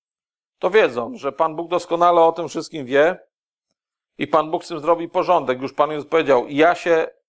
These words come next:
tą osobą zajmę, ja się tą osobą zajmę. Chcą zrobić, przeprowadzić zamach i chcą wciągnąć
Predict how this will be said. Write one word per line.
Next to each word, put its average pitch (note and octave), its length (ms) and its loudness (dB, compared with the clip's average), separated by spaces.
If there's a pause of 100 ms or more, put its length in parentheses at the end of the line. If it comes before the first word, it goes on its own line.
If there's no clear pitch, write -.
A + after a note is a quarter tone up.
(200)
tą D#3 180 0
osobą C#3+ 420 -4
zajmę, D#3 340 0
ja C3+ 100 -2
się C3+ 140 -10
tą C#3+ 200 -8
osobą B2+ 360 -8
zajmę. C3+ 380 -2 (520)
Chcą F3 460 0 (120)
zrobić, D#3 640 -4
przeprowadzić C#3 720 -2
zamach D3+ 480 0
i D3 100 -16
chcą D#3 240 -6
wciągnąć D3+ 800 -2